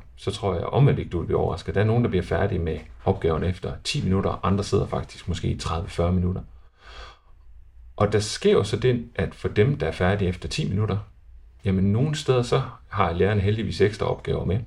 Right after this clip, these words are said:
men det er langt fra alle steder, hvor lærerne har ekstra opgaver. Og hvis du ikke, øhm, føler, at du bliver fagligt udfordret,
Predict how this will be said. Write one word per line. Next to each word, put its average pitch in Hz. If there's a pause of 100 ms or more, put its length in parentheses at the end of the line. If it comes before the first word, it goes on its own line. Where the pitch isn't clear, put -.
(400)
men 98
det 123
er 175
langt 110
fra 92
alle 107
steder, 92
hvor 92
lærerne 92
har 87
ekstra -
opgaver. - (960)
Og 160 (120)
hvis 117
du 120 (220)
ikke, 156 (600)
øhm, 85 (100)
føler, 180
at 80
du 98
bliver 90
fagligt 110
udfordret, -